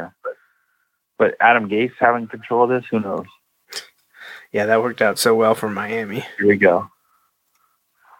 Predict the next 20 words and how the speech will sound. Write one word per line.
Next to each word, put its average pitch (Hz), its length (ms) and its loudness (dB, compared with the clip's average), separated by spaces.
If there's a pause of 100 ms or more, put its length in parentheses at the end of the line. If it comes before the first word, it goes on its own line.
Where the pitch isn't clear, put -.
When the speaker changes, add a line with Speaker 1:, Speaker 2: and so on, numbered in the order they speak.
(440)
Speaker 1:
Mekhi 107 300 0
Becton. 101 440 -2 (460)
So 101 80 -10
they 98 80 -8
went 104 200 -8
tackle. 101 480 -2 (440)
Speaker 2:
Becton. 143 520 -4
<laughs> - 0 -
So 147 220 -2
Wirfs 156 560 2
is 135 160 -2
now 135 440 0
set 131 280 -2
to 135 80 -6
be 127 180 -6
the 117 100 -8
fourth 151 460 -2
tackle 127 360 -4
taken, 120 480 -6
maybe. 135 420 0